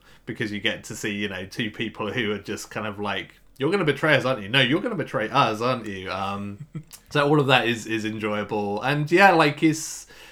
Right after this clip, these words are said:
this story actually, like, you know, dis-, despite my misgivings about the whole Atlantis thing,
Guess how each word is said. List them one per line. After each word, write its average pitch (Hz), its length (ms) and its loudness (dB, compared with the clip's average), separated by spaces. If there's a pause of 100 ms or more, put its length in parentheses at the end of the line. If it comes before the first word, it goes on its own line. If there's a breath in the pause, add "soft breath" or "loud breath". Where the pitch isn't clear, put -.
(220 loud breath)
this 190 360 4
story 180 280 6
actually, 160 420 6
like, 143 300 0
you 147 80 2
know, 120 140 2
dis-, 120 220 -8
despite 135 440 -2
my 127 140 0
misgivings 117 560 -4
about 110 240 -4
the 107 80 -4
whole 110 180 -2
Atlantis 104 540 -6
thing, 101 440 -6